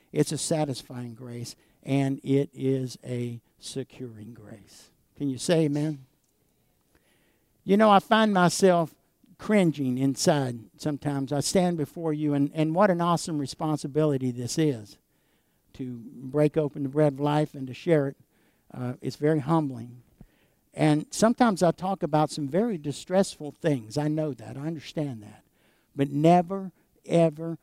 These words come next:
forget this. We're, we're not supposed to run around all the time making decisions that mess things up.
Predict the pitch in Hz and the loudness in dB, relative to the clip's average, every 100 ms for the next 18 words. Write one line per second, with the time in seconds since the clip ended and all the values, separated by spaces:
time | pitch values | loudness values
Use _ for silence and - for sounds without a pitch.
0 | _ _ 156 139 127 143 - 127 143 104 | _ _ -8 -4 4 4 2 0 0 0
1 | 101 - - _ _ _ _ _ _ _ | -12 -16 -18 _ _ _ _ _ _ _
2 | _ _ 175 262 240 208 240 269 - 254 | _ _ 4 4 4 4 6 6 4 0
3 | 240 196 208 202 196 190 175 180 156 175 | 0 0 -2 0 2 2 2 0 2 2
4 | 170 165 170 147 131 180 151 143 123 147 | 4 4 4 2 4 4 4 0 -2 -2
5 | 135 151 147 - 151 135 110 139 117 | 0 0 0 -2 -4 -4 -4 -6 -8